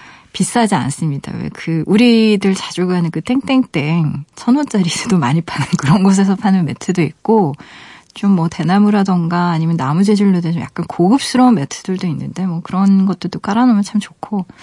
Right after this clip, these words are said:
어, 생활의 지혜인 것 같아요. 거실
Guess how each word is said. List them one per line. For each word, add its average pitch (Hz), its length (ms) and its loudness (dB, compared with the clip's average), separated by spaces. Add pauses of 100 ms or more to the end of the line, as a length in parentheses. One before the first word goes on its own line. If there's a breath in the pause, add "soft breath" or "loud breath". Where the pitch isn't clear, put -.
(720 loud breath)
어, 208 600 4 (120)
생활의 320 680 2
지혜인 208 360 2
것 196 80 0
같아요. 175 760 -2
거실 190 680 2